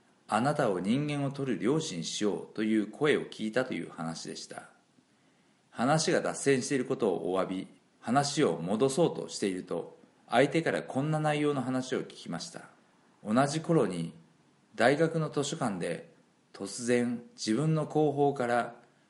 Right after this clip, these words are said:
「あなたを人間を取る漁師にしよう」という声を聞いたそうです。彼女はとっさにもう一度心の中で聞き直したそうです。するともう一度、「あなたを人間を取る漁師にしよう」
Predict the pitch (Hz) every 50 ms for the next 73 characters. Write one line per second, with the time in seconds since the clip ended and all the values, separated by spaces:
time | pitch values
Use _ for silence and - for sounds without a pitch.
0 | _ _ _ _ _ - - 110 123 151 160 160 135 104 95 87 92 104 127 151
1 | 160 156 156 147 135 139 143 139 135 110 101 123 156 170 165 - - 90 82 82
2 | - - 90 82 80 80 - - 92 95 95 95 95 92 - - 135 135 107 82
3 | - - - 104 92 - 90 85 - - 85 82 78 78 82 - - - - -
4 | _ _ _ _ _ _ _ - - 165 170 165 170 - 107 92 - - 101 92
5 | - - 104 101 98 101 101 107 131 147 147 139 - - 131 127 127 123 - -
6 | - 113 135 143 151 147 151 151 151 147 - - 180 - - - - - 151 151
7 | 147 147 143 - - - - - - - - - - - - - - _ _ _
8 | _ _ _ _ _ _ _ - - - 151 139 143 143 139 131 135 - - 107
9 | 98 107 123 143 139 135 - - 101 104 101 104 - - - - - _ _ _
10 | _ _ _ _ - 117 131 165 165 165 147 120 104 98 101 120 147 165 165 165
11 | 160 151 - - 147 117 95 87 104 135 175 165 170 - 98 90 - - - 98
12 | 92 90